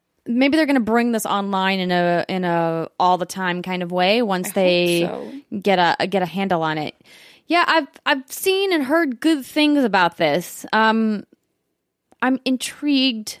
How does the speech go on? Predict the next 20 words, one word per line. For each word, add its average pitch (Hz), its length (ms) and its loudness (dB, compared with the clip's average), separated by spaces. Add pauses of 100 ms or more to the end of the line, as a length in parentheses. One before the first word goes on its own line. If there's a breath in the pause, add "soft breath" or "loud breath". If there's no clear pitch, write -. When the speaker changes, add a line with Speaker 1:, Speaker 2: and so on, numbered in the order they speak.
Speaker 1:
about 214 340 2
the 196 60 -2
gun 180 380 0
system. 156 720 -6 (760 soft breath)
Speaker 2:
Yeah, 180 320 0
Speaker 1:
There's 202 120 0
Speaker 2:
you'd 294 120 0
be, 311 220 0
that's, - 440 -4 (200)
you're 254 480 0
a 208 340 0
shooter 170 380 -4
lady, 147 360 -4
so 185 260 -2
that's 180 260 -8
right 143 340 -6
up - 140 -6
your 147 120 -4
alley. 139 460 -6 (260 soft breath)
Speaker 1:
Yeah. 170 460 0